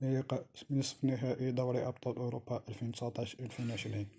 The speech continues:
اليوم الثلاثاء ثمنتاش أوت ألفين وعشرين، باريس سان جيرمان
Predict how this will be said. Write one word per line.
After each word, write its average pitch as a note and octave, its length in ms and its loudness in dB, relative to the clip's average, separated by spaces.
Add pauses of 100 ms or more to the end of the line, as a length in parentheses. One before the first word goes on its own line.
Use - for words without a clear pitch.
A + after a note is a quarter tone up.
(640)
اليوم C3+ 280 6
الثلاثاء C3+ 540 0
ثمنتاش B2+ 520 -2
أوت C#3 260 -2
ألفين B2+ 280 -2
وعشرين، A#2+ 380 -2 (400)
باريس B2+ 280 0
سان B2+ 120 0
جيرمان A#2+ 460 0